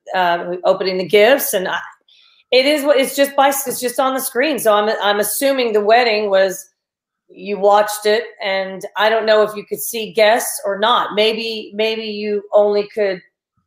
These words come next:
see just the wedding and the wedding party, and you were just wa-, kind of watching it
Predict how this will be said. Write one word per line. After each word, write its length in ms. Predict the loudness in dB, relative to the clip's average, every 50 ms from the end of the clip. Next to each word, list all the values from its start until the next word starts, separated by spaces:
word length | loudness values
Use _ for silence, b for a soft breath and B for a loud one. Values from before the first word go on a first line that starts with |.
| _ -16
see 360 | -10 -6 -4 -4 -4 -4 -4
just 320 | 0 2 2 2 2 0
the 100 | -4 -2
wedding 460 | 2 4 4 4 4 4 0 -2 -2 -4
and 100 | -4 -2
the 60 | 2
wedding 320 | 4 4 4 2 0 -4
party, 460 | -4 0 0 2 2 0 -2 -4 -6
and 100 | -6 -6
you 80 | -6 -6
were 80 | -6 -6
just 220 | -8 -10 -10 -6
wa-, 160 | -4 -4 -4 -4
kind 240 | -2 -2 -2 -2
of 80 | 0 0
watching 460 | 0 0 0 0 -2 -6 -10 -6 -4
it 200 | -2 -2 -2 -2